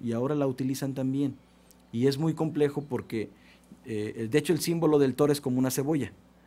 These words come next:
eh, que tiene capas. Eh, si tú, eh, no puedes buscar la trazabilidad, o más bien no puedes encontrar la trazabilidad de una ruta,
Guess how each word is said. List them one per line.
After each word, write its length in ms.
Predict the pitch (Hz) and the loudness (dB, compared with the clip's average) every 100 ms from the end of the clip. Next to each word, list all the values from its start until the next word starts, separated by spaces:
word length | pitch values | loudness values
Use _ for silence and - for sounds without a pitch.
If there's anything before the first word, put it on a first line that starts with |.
| _ _ _ _ - | _ _ _ _ -20
eh, 80 | - | -16
que 220 | - 120 | -4 -4
tiene 260 | 120 139 139 | 0 2 4
capas. 460 | 151 151 110 - - - | 2 2 -4 -10 -18 -18
Eh, 160 | 110 107 | -14 -12
si 200 | - 123 | -10 -8
tú, 500 | - 143 151 156 160 - | -4 -2 0 0 -2 -6
eh, 140 | 120 | -4
no 160 | 123 143 | -2 -2
puedes 260 | 151 156 139 | 0 0 -2
buscar 400 | 123 - 143 143 | -6 -4 -2 0
la 180 | 127 | -2
trazabilidad, 800 | 127 120 127 110 117 117 120 135 | -2 -4 -4 -4 -2 -2 -2 -4
o 80 | 127 | -4
más 180 | 120 135 | -4 -2
bien 120 | 135 | -2
no 60 | 139 | -2
puedes 280 | 139 139 135 | 0 0 0
encontrar 360 | 120 120 135 | -4 -4 -2
la 80 | 131 | -4
trazabilidad 640 | 113 113 101 110 110 127 | -4 -4 -4 -4 -2 -2
de 60 | 127 | 0
una 180 | 127 123 | 0 0
ruta, 340 | 147 147 110 | -2 -4 -8